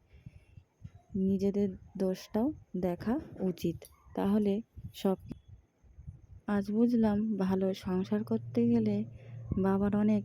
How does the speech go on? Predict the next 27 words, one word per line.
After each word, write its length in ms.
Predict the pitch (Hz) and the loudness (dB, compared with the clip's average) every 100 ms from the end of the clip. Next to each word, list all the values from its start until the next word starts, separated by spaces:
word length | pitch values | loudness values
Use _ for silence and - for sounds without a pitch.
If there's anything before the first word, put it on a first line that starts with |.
| 196 | 0
মোটা 300 | 190 190 240 | 0 0 -2
টাকা 300 | 233 214 208 | -2 -2 -2
থাকতে 400 | 202 196 - 190 | -2 -4 -4 -4
হয়, 220 | 180 180 220 - | -2 -4 -8 -8
কারণ 380 | 208 214 214 214 - _ _ - | -4 0 0 -2 -6 _ _ -4
মোটা 380 | 185 190 190 214 | 0 2 2 0
টাকা 340 | 196 180 202 | -2 -2 -4
থাকলে 440 | 208 233 240 220 208 - - - - | -2 0 2 0 0 -6 -20 -20 -8
তাকে 240 | 190 196 202 | -6 -6 -4
কথা 260 | 196 202 208 | -4 -2 -2
শোনানোর 500 | 226 220 220 233 233 | 0 2 2 4 6
মতন 400 | 233 233 208 214 - - - | 6 4 -2 -4 -8 -20 -6
কোনো 280 | 202 196 196 | 0 2 2
মানুষই 380 | 196 220 262 262 | 2 0 0 0
থাকবে 420 | 220 175 170 175 | 0 -2 -2 -2
না। 140 | 165 165 - - - - - - - - - - - | -2 -4 -12 -18 -20 -20 -20 -20 -20 -20 -20 -20 -6
কারণ 360 | - 220 214 214 240 | 0 2 2 0 -2
একটা 260 | 233 254 | -2 0
সংসারে 520 | 240 214 208 214 233 226 | 0 2 2 2 2 2
এসে 220 | 233 220 202 202 | 2 0 -2 -2
যতই 380 | 202 196 226 226 | -2 2 2 2
করো 260 | 233 226 | 2 2
না 160 | 226 233 | 2 2
কেন, 300 | 226 202 202 | 0 0 0
তবুও 340 | 214 202 220 | 0 2 2
কখনো 440 | 220 214 220 220 220 | 0 0 2 2 4
কারো 220 | 226 | 2